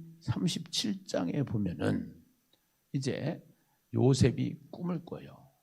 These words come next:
꿈을 꾸는데, 어, 해와, 어, 달이 있고 열한 별의 이야기가 나옵니다. 그래서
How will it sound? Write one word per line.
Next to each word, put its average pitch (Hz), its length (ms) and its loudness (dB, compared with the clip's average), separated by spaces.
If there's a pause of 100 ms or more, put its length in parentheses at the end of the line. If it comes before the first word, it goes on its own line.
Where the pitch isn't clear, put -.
(520)
꿈을 123 300 -2
꾸는데, 101 640 0 (480)
어, 85 680 -4 (500)
해와, 131 580 4 (160)
어, - 400 -8 (220)
달이 117 280 2
있고 131 380 -2
열한 147 420 4
별의 107 360 2
이야기가 80 380 -8
나옵니다. - 500 -20 (840)
그래서 131 500 2